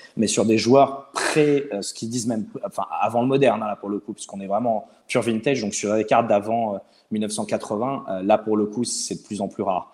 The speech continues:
Euh, su-, à nouveau, sur une population où il y a moins d'une centaine de cartes gradées, euh, je fais pas énormément d'erreurs, en fait. Il y en aura pas plus qui vont être gradées dans les années qui viennent. Euh, c'est juste que pour moi, effectivement, c'était le moment opportun pour pouvoir l'acheter, euh, pour pouvoir l'acheter.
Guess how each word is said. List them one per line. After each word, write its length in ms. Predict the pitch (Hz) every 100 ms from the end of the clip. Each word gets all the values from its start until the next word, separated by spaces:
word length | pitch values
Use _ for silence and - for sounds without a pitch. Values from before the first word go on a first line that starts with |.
| _ _
Euh, 240 | - 92 90
su-, 220 | - -
à 80 | 113
nouveau, 280 | 123 120 139
sur 180 | - 107
une 100 | 107
population 460 | 113 117 113 -
où 40 | 123
il 40 |
y 40 | 101
a 40 |
moins 220 | 98 113
d'une 160 | 110 107
centaine 340 | - 104 107
de 80 | 104
cartes 240 | 107 101 104
gradées, 400 | 107 113 139 139 - _ _ -
euh, 200 | 90 87 - _
je 140 | - -
fais 120 | 107
pas 220 | 120 123 123
énormément 480 | 123 117 123 117
d'erreurs, 280 | 117 113 120
en 80 | 104
fait. 360 | - 98 - 107
Il 60 |
y 40 | 101
en 80 |
aura 260 | 104 113 117
pas 120 | 131
plus 340 | 120 139 135 -
qui 140 | 113
vont 100 | 107
être 140 | 107
gradées 340 | 110 110 110 113
dans 100 | 98
les 200 | 98 98
années 160 | 101
qui 160 | 95 98
viennent. 280 | 101 127 135 _ _ _ - 78
Euh, 320 | 85 85 82
c'est 180 | - 90
juste 220 | 117 -
que 40 |
pour 200 | 98 95
moi, 160 | 101 117
effectivement, 440 | - 101 - 107
c'était 300 | 107 85 95
le 160 | 95 95
moment 380 | 104 104 107 107
opportun 440 | 104 104 - 113
pour 140 | 107 -
pouvoir 220 | 95 92
l'acheter, 400 | 90 - 110 95
euh, 120 | 82 82 - _ _ _
pour 100 | 82
pouvoir 220 | - 85
l'acheter. 240 | 82 -